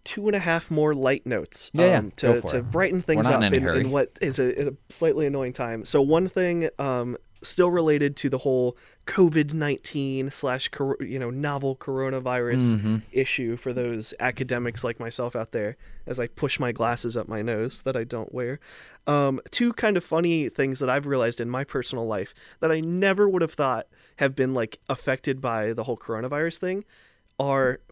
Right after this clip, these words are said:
Speaker 1: Pokemon Go and Harry Potter Wizards Unite. Did you expect me to say that?
Speaker 2: No. Not even a little.
Speaker 1: <laughs> Yeah,
Speaker 2: Like,
Speaker 1: so
Speaker 2: go Evan,
Speaker 1: so two
Speaker 2: you
Speaker 1: apps
Speaker 2: nerd.
Speaker 1: that I play,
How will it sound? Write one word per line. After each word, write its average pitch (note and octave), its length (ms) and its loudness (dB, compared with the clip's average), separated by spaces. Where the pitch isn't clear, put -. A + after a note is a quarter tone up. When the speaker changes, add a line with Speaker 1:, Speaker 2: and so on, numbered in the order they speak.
Speaker 1:
Pokemon F#3 480 0
Go C#3+ 480 2
and A#2 320 -2
Harry D3+ 280 0
Potter C3+ 300 0
Wizards A#2+ 420 -4
Unite. G#2+ 360 -8
Did C3 60 -6
you B2 40 -2
expect D3+ 320 -2
me D#3 60 -2
to C#3+ 100 0
say C#3 180 0
that? B2+ 360 0
Speaker 2:
No. F#2+ 460 0
Not G2 200 2
even G#2+ 240 2
a F2+ 80 4
little. G2 500 4
Speaker 1:
<laughs> - 80 -12
Yeah, F#3 420 4
Speaker 2:
Like, G#2+ 120 6
Speaker 1:
so B2 200 8
Speaker 2:
go A2 220 8
Evan, G2 280 6
Speaker 1:
so D#3 220 8
two A#3 300 2
Speaker 2:
you A3 40 8
Speaker 1:
apps F3 380 4
Speaker 2:
nerd. G3 100 4
Speaker 1:
that D3+ 160 6
I D3 100 4
play, B2+ 420 2